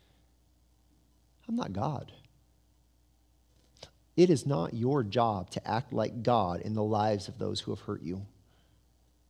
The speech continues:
It is not your job to be the arbiter of justice and revenge on those who have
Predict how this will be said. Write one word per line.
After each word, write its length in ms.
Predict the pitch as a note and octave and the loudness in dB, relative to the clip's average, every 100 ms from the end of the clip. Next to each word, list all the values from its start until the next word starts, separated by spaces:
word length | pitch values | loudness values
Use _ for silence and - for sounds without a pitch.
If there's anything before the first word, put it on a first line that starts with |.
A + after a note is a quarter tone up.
| _ _ _ _ _ _ _ _ _ _ - | _ _ _ _ _ _ _ _ _ _ 4
It 220 | D#3+ G3+ | 10 10
is 100 | F3 | 10
not 240 | F#3+ D#3+ | 8 6
your 360 | C3+ C#3+ F3+ G3 | 6 8 8 8
job 680 | B2 C#3+ D3 A2+ F#2+ G#2 - - - | 6 6 8 6 2 0 -6 -8 0
to 100 | C#3 | 4
be 120 | D3 | 4
the 140 | C3 - | 4 4
arbiter 580 | C#3 D3+ C#3+ - B2+ A2+ | 4 6 4 0 0 0
of 280 | - A2 G#2 | 0 -4 0
justice 580 | C#3 C#3 - - C#3 | 4 4 2 -2 -2
and 240 | - B2 A2+ | -2 -4 -2
revenge 580 | A2 G2 B2+ G#2+ G#2+ - - - | -2 0 0 2 -2 -6 -12 -2
on 220 | A#2+ A2+ | 0 2
those 340 | B2+ B2 A2+ | 4 4 2
who 140 | - B2+ | 0 -2
have 140 | F#2+ | -2